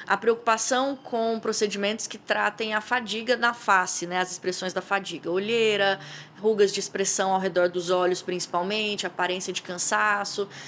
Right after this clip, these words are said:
Então, muitos cosméticos vão trabalhar pra reduzir a sensação de fadiga, a aparência de fadiga e, a, e reduzir a, as,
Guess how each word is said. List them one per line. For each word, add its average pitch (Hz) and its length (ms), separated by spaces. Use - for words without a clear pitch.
Então, 214 300
muitos 240 340
cosméticos 190 600
vão 185 100
trabalhar 180 760
pra 170 480
reduzir 180 600
a 202 100
sensação 180 480
de 170 80
fadiga, 196 640
a 180 120
aparência 180 560
de - 100
fadiga 208 600
e, 208 340
a, 196 400
e 190 80
reduzir 185 520
a, 170 640
as, - 600